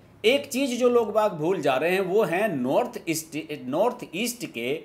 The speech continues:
तीन स्टेट जहां पर अगले साल चुनाव होने हैं और तीनों ही जगह जहां पर बीजेपी की प्रतिष्ठा दांव पर लगी हुई है, क्योंकि तीनों ही जगह सरकारों में बीजेपी शामिल है,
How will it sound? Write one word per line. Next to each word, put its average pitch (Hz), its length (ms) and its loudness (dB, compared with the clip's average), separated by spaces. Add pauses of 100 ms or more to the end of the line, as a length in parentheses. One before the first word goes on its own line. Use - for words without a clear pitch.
(460)
तीन 269 280 4
स्टेट - 400 -8 (340)
जहां 143 280 -2
पर 202 180 4
अगले 143 340 -2
साल 165 280 2
चुनाव 151 400 -2
होने 147 260 -2
हैं 190 200 0
और 226 280 -2
तीनों 233 320 0
ही 233 100 0
जगह 139 400 0
जहां 131 260 -2
पर 156 220 -2
बीजेपी 127 520 -6
की - 180 -20 (280)
प्रतिष्ठा 156 680 -4
दांव 113 400 -6
पर 131 120 -2
लगी 104 320 -10
हुई 95 260 -16
है, 82 180 -18 (420)
क्योंकि 208 300 2 (440)
तीनों 226 300 2
ही 240 80 2
जगह 160 400 4 (420)
सरकारों 220 600 4
में 214 320 0
बीजेपी 160 840 -2
शामिल 117 420 -2
है, - 200 -18